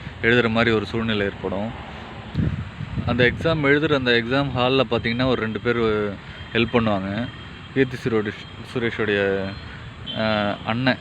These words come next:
அண்ணன், ரெண்டு ஃப்ரெண்ட்ஸு. அந்த சீன்லாம் பார்த்தீங்கன்னா, செம காமெடியா இருக்கும். பார்க்கறதுக்கே இன்ட்ரெஸ்டிங்கா இருக்கும்.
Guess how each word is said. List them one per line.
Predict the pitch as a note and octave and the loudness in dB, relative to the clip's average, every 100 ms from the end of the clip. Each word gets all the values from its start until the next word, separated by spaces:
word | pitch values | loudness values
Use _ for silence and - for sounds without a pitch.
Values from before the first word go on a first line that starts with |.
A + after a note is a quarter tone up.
| - | -4
அண்ணன், | G#2+ A#2+ C3+ D3+ - | -6 0 2 2 0
ரெண்டு | A#2+ A#2 A2 G#2+ G2+ - | -2 4 6 6 2 0
ஃப்ரெண்ட்ஸு. | A2+ A2 G#2 - - - - - - | -4 -2 -6 -8 -10 -14 -14 -14 -8
அந்த | F#2 B2+ B2+ | -2 2 4
சீன்லாம் | C#3 C#3+ C#3 | 4 4 6
பார்த்தீங்கன்னா, | B2+ A#2+ B2 C#3 | 4 4 4 2
செம | - A#2 B2 | 2 0 2
காமெடியா | B2 B2 B2 A#2+ | 4 4 6 6
இருக்கும். | G#2 F#2+ F#2+ A2+ - - - | 4 0 -6 -8 -10 -12 0
பார்க்கறதுக்கே | A#2+ C#3 D3 C3+ C#3 A#2+ | 4 4 4 2 2 2
இன்ட்ரெஸ்டிங்கா | B2 - B2 A#2 | -2 -2 0 2
இருக்கும். | G2+ F#2 F#2+ | 2 -2 -6